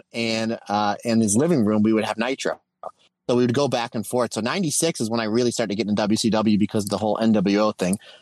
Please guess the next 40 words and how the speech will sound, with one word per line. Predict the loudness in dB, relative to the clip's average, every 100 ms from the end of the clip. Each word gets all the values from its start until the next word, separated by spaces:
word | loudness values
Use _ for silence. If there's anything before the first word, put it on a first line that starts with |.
| _
So | -2
one, | 0 0 0
I'm | -2 -4 -2
really, | 0 2 0 0
uh, | -2 -6
excited | -6 -4 -4 -4 -6
to, | -4 0 0
uh, |
to | -2 -8 -12 -6
read | 0 2 2 -2 -6
the | -4
book, | 0
you | 2 2
know, | 2
about | 2 0
ninety-six, | 0 0 0 -2 -2
'cause | -2
that's | 0 -2 0
when | 0 0 -4 -20 -8
things | -2 0 2
really, | 2 2 4 4
really | 4 2
heat | 2 0 2
up | 0
between, | 0 -2 0 2 2 2
uh, | 2
W | 0 0 2
W | 2 2 2
F | 0 -2 -6 -4
and, | 0 2 2
um, | 2 2 0 -4 _ _ _ _ -4
uh, | -2
W | 0 0 2
C | 2
W. | 0 2 2 0
But | 0 0
now | 0
your | 0 0
top | 0 -2 -4
fifty | -4 -4 -2 0 0